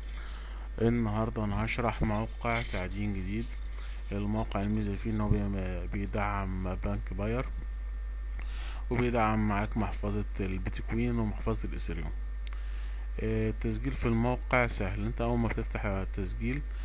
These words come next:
بيفتح معاك الميل، بتحط الميل بتاعك، بيبعت لك على الميل بعد كده، آه، الباسورد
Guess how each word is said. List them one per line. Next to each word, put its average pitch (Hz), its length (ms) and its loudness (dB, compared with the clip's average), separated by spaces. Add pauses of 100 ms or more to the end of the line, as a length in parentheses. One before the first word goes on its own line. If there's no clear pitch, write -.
(380)
بيفتح 113 360 0
معاك 104 300 0
الميل، 104 280 2
بتحط - 360 0
الميل 104 240 2
بتاعك، 90 420 -2 (200)
بيبعت 104 540 2
لك 101 180 0
على 95 200 0
الميل 98 340 2
بعد 98 280 2
كده، 117 280 0 (1400)
آه، 104 260 4
الباسورد 110 600 2